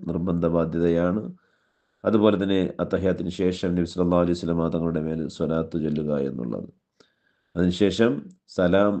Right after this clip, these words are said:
മടക്കൽ, അത്ത്-, "അസ്സലാമു അലൈക്കും വറഹ്മത്തുള്ളാഹി" എന്ന് സലാം വീട്ടുക എന്നുള്ളത്. അപ്പൊ ഇങ്ങനെ നാവ് കൊണ്ട് പറയേണ്ട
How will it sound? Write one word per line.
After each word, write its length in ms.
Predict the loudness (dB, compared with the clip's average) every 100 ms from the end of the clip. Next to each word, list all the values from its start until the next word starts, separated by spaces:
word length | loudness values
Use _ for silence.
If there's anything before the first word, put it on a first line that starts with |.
| -8 _ -8
മടക്കൽ, 480 | -2 -2 -2 -4 -6 -6 _
അത്ത്-, 220 | -8 -6 -8
"അസ്സലാമു 480 | 0 2 4 2 2
അലൈക്കും 360 | 0 -2 -2 -2
വറഹ്മത്തുള്ളാഹി" 880 | -2 -2 -4 -4 -4 -2 -2 -2 -2
എന്ന് 240 | -4 -6 -6
സലാം 400 | -4 0 0 -2 -4
വീട്ടുക 360 | -6 -4 -4 -2 -2
എന്നുള്ളത്. 480 | -4 -6 -6 -8 -10 -12
അപ്പൊ 160 | -6 -2
ഇങ്ങനെ 360 | 0 2 2 0 -4 -12 _ _ _ _
നാവ് 380 | 0 4 6 4
കൊണ്ട് 280 | 4 2 0 2
പറയേണ്ട 560 | 2 2 0 0 -2